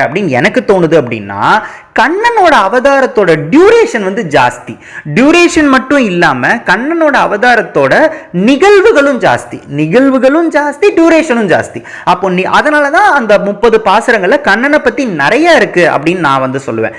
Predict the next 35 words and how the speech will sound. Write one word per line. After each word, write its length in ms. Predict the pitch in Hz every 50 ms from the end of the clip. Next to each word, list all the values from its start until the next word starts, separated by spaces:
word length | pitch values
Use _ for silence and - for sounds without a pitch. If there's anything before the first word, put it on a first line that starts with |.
| - - -
So, 180 | - - 180 170
முப்பது 400 | 160 160 156 160 262 269 269 262
பாசுரத்துல 600 | 254 233 240 262 262 - 277 269 - 226 220 208
வந்து 80 | 208 220
பாத்தீங்கன்னா, 480 | 208 190 165 170 160 160 180 202 185 151
எல்லா 540 | 139 143 160 196 233 277 302 330 339 339 339
பெருமாளை 400 | 269 247 262 247 269 269 262 247 -
பத்தியுமே 500 | 220 - - 185 180 185 196 190 180 156
இருக்கு. 540 | 151 143 139 - - 135 135 143 143 143 - - - -
எல்லா, 380 | 139 139 151 180 220 220 190
அப்புறம் 280 | 156 151 - 170 170 165
வந்து 140 | 170 185 208
இப்போ 240 | 185 - 170 151
முன்னாடி 320 | 151 147 170 185 190 185 170
நாச்சியார் 460 | 151 143 156 185 180 - 214 208 214
திருமொழியில 440 | - 175 165 160 156 151 151 143 139
வந்து 200 | 143 143 147 165
அவங்க 200 | 165 156 147 143
பாடும்போது 480 | 143 139 139 147 151 151 151 156 147
அவங்க 140 | 143 139 131
என்ன 140 | 127 143 147
சொல்றாங்கன்னா, 520 | 147 151 135 131 131 127 127 131 151 170 - - - - _
கிளியை 320 | - 220 226 233 254 240 202
வந்து 220 | 175 165 165 165
தூது 240 | - 170 170 156 151
அனுப்புறாங்க, 460 | 139 120 - 127 120 120 120 123 -
குயிலை 340 | - 220 240 254 247 220 170
தூது 220 | - 185 175 165
அனுப்புறாங்க. 520 | 151 131 117 131 123 117 117 117 123 120 - - - -
அப்ப 320 | - 131 131 - 143 151
அனுப்பும்போது 680 | 190 240 233 - 285 269 240 226 214 214 269 - - -
கண்ணனை 560 | - 214 220 254 294 320 349 359 359 359 339
போய் 200 | 339 302 294 285
பார்க்க 320 | - - 226 214 214 208 170
சொல்லல, 340 | 196 165 147 131 123 110